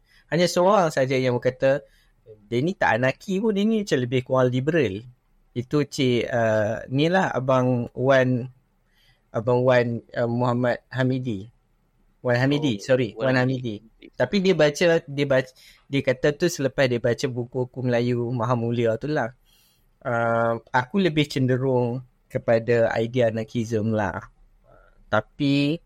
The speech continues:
Speaker 1: mm, aku, aku mungkin setuju dengan pendapat seorang penulis Wayne Price ni. Dia selalu membawa idea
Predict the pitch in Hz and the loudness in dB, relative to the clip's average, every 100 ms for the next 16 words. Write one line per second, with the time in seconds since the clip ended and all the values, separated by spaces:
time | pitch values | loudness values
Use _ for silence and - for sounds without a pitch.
0 | _ _ _ _ _ _ 127 123 123 120 | _ _ _ _ _ _ -4 -2 0 -2
1 | 120 120 123 131 _ _ _ _ _ _ | -2 -2 -4 -8 _ _ _ _ _ _
2 | _ _ - 127 - - _ _ _ _ | _ _ -4 -4 -4 -12 _ _ _ _
3 | 120 123 - 175 160 156 - 190 - 151 | -4 -4 0 0 0 -4 -4 -6 -2 -2
4 | 139 170 156 139 131 123 120 117 127 - | 0 0 0 0 2 2 0 -2 -6 -12
5 | _ _ - 123 123 120 123 113 127 117 | _ _ -6 0 0 0 0 0 0 -2
6 | 120 123 117 117 120 117 117 110 - 120 | -2 -4 -4 -2 0 0 -2 -4 -2 0
7 | 120 - 147 131 110 123 127 _ _ 131 | 0 -2 -6 -6 -6 -10 -16 _ _ -2
8 | 143 - 135 156 131 117 113 110 - 110 | -2 2 0 2 0 0 2 2 0 -6
9 | 113 113 113 113 123 | -4 -4 -2 -2 -6